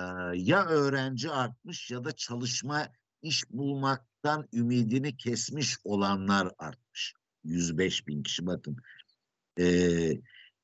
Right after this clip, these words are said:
istihdam, çalışan insan sayısı da elli dokuz bin kişi düşmüş. Yeşil satırdan bahsediyorum. E,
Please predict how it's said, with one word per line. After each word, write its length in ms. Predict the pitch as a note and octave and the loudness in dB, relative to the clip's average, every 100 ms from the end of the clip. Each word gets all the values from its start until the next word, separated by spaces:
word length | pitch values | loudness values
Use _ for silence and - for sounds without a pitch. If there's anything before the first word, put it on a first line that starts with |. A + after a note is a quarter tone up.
| - | 2
istihdam, 920 | C#3 B2+ - F#3+ F#3 - F#3+ G3+ G3 _ _ _ _ _ _ _ | 4 4 4 6 4 4 4 4 0 _ _ _ _ _ _ _
çalışan 840 | - - G2 B2 C3+ - F#3 G#3+ G3+ | -6 -4 0 2 2 2 2 2 0
insan 520 | C#3 C#3+ B2+ C#3+ F3+ | -6 -6 -4 -2 -2
sayısı 580 | F3+ - D#3 C#3 B2+ C3+ | -2 0 0 0 -4 -4
da 100 | E3+ - | -4 -2
elli 380 | G#2+ A2 A#2 A2 | -2 2 2 4
dokuz 480 | C3 B2 D3 F#3 C3+ | 2 2 -4 -4 -2
bin 200 | A#2+ A2+ | -2 -4
kişi 320 | - - C#3+ | -6 -6 -2
düşmüş. 560 | C#3 - B2 B2 - - _ | 0 0 0 -2 -4 -10 _
Yeşil 380 | F2 F#2 - A2 | -4 -2 -2 -2
satırdan 720 | - F2 C2 E2 C2+ D2+ D2 | -4 -6 -6 -6 -4 -4 -2
bahsediyorum. 640 | C#2+ C2+ D2+ C#2 C#2 C#2 C2+ _ _ _ _ _ _ - | -4 -4 -6 -4 -2 -4 -6 _ _ _ _ _ _ 2
E, 360 | G#2 G2+ G#2+ | 6 6 6